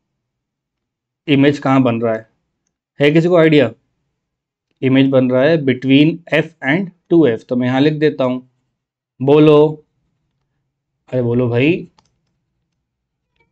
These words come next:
between F and टू एफ़। और आपको पलटू इमेज दिखाई दे रही होगी बच्चों, ये वाला पॉइंट A डैश होगा और ये वाला पॉइंट B डैश होगा। तो आप कह सकते हो, "सर जी, यहाँ पर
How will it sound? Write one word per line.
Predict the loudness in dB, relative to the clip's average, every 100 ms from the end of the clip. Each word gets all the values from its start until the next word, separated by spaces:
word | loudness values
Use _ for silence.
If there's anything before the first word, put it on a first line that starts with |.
| -14
between | -10 -2 -2 0 2 4 4
F | 2 0
and | -2 0
टू | 0 0
एफ़। | 0 -2
और | -2
आपको | -2 -2
पलटू | -2 0 2 4
इमेज | 4 4 0
दिखाई | -2 0 0
दे | 0
रही | 0
होगी | -2
बच्चों, | -2 -2 -2
ये | 2
वाला | 4 2 0
पॉइंट | -2 -2 -2
A | -2
डैश | -2 -2
होगा | -2 0
और |
ये | 0
वाला | 2 0
पॉइंट | -2 -6 -4
B | -4
डैश | -4 -4
होगा। | -6 -6
तो | -8
आप | -10 -6
कह | -6
सकते | -6 -10 -4
हो, | -2
"सर | -2 -4 -6
जी, | -2 -2
यहाँ | 0 -2 -6
पर | -2 -2